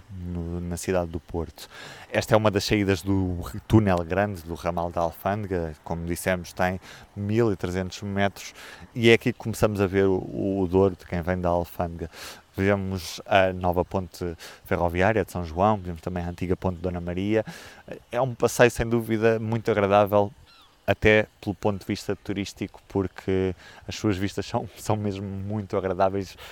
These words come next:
e nós estamos a fazer isto num, num dia com uma luz extraordinária. É, estamos, eu quero, eu quero o Carlos Cipriano, é a primeira vez que estamos a fazer isto a pé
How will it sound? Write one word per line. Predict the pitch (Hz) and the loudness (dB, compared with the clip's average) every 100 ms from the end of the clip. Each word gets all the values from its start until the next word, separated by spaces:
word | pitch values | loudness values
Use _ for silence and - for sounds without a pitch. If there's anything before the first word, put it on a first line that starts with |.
| - - | -18 -10
e | 95 | -6
nós | 92 92 | -4 -4
estamos | 104 92 | -6 -8
a | |
fazer | 98 101 95 98 | -2 -2 0 -4
isto | 92 - 98 | -4 -8 -6
num, | 92 90 87 - - - - | -6 -6 -8 -14 -20 -20 -10
num | 107 98 | -6 -6
dia | 92 101 101 101 98 92 90 - - - - - - _ | -2 0 4 4 6 4 2 -4 -8 -16 -20 -20 -20 _
com | 98 95 | -4 -4
uma | 95 95 95 98 | -6 -8 -6 -4
luz | 101 101 - | -2 -4 -8
extraordinária. | - 110 107 98 101 104 101 98 | 0 4 4 2 4 4 4 2
É, | 92 90 90 90 - 92 | 2 0 0 -2 -4 -8
estamos, | 87 - - 101 98 95 | -10 -8 -6 -6 -8 0
eu | 104 101 101 - | 2 2 -2 2
quero, | 107 107 - - | 2 4 0 4
eu | 120 110 | 6 6
quero | - 107 | 4 6
o | |
Carlos | - 107 | 6 4
Cipriano, | 120 104 110 107 | 2 -2 0 0
é | |
a | |
primeira | 104 107 104 | -2 -2 0
vez | 107 | -2
que | - - | -6 -6
estamos | - 104 | -4 -2
a | 98 | -4
fazer | 107 101 | -2 -4
isto | 98 - | -4 -6
a | 101 | -4
pé | 104 104 | -2 -2